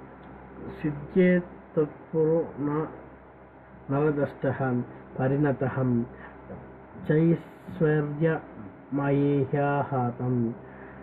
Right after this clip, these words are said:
सिद्धेतर्पुना-, वटबिट्ट పిసమియే పే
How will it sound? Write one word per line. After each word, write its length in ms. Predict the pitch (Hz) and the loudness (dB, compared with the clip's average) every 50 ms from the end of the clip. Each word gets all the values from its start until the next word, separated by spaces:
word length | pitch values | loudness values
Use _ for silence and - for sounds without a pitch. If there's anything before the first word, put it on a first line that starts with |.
| - - - - - - - - | -16 -16 -16 -16 -16 -16 -4 0
सिद्धेतर्पुना-, 2000 | - 151 147 - - - - - - 165 160 160 165 156 - - 170 160 156 147 143 127 - - - - - - 160 147 147 143 151 147 131 139 139 135 131 117 98 - 110 110 - - 101 95 95 95 92 - - - - - - - - - - - - - - - - - - - - - - - - - - - - - - - - - - - - - - - - - - - - - - - - - - - - - - - - - - - - - - - - - - - - - - - - - - - - - - - - - - - 127 127 123 120 123 127 | 0 0 0 0 -6 -12 -16 -2 0 2 4 4 4 2 0 0 0 0 0 0 -2 -6 -8 -12 -18 -10 -4 0 0 2 2 2 0 0 0 0 0 0 -2 -2 -4 -8 -10 -10 -10 -12 -12 -12 -12 -12 -14 -16 -16 -18 -18 -18 -18 -20 -20 -20 -20 -20 -20 -18 -18 -18 -18 -20 -20 -20 -20 -20 -20 -20 -18 -18 -20 -20 -20 -20 -20 -20 -20 -20 -20 -20 -20 -20 -20 -20 -20 -20 -20 -20 -20 -20 -20 -20 -20 -20 -20 -18 -18 -18 -16 -16 -16 -16 -18 -18 -20 -20 -20 -20 -20 -20 -20 -20 -20 -18 -18 -16 -16 -16 -16 -16 -16 -18 -18 -18 -18 -14 -8 -4 -2 -2 -2 -2 -2 -2
वटबिट्ट 880 | 139 135 - 185 180 160 143 139 147 143 - - 175 165 - - - - - - - - - - - - - - - - - - - - - | -2 2 4 6 6 6 4 0 -2 -2 2 2 2 2 2 -2 -10 -18 -20 -20 -20 -20 -20 -20 -20 -20 -20 -20 -20 -20 -20 -20 -20 -6 -2
పిసమియే 760 | 147 139 131 - 147 147 151 151 151 147 139 139 143 151 156 - - - | -2 -2 0 2 2 4 6 6 6 6 6 6 6 4 4 2 2 2
పే 260 | 151 165 180 156 120 | 4 4 6 4 4